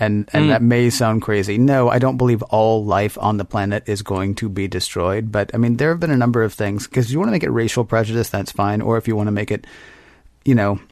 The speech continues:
Speaker 1: religious ideology, that's fine, too. There's plenty
Speaker 2: Mm.
Speaker 1: of destruction that's still happening today.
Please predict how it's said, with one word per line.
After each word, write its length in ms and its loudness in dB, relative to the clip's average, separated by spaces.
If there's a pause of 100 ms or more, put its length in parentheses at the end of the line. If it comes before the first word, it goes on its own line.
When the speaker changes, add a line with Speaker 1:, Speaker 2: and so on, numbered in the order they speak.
(260)
Speaker 1:
religious 580 0
ideology, 680 -2
that's 260 -4
fine, 300 -2
too. 400 -4 (100)
There's 160 -2
plenty 320 0
Speaker 2:
Mm. 60 2
Speaker 1:
of 60 2
destruction 420 0
that's 180 -4
still 260 0
happening 380 -2
today. 420 -12